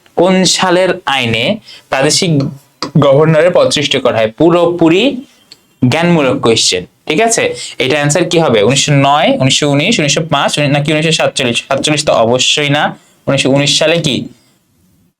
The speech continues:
উনিশ সালের গভর্নমেন্ট অফ ইন্ডিয়া বা ভারত শাসন আইনেও এই সম্পর্কে বলা হয় নাই।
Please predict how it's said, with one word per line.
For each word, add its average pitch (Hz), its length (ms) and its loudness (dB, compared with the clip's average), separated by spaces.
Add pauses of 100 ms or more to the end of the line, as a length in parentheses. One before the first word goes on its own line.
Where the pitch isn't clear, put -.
(100)
উনিশ 151 240 2
সালের 180 240 2
গভর্নমেন্ট 160 400 2
অফ 170 80 0
ইন্ডিয়া 170 260 2
বা 170 100 4
ভারত 131 240 0
শাসন 143 260 -2
আইনেও 139 340 0
এই 127 80 -2
সম্পর্কে 135 360 -2
বলা 120 260 2
হয় 139 200 0
নাই। 233 220 0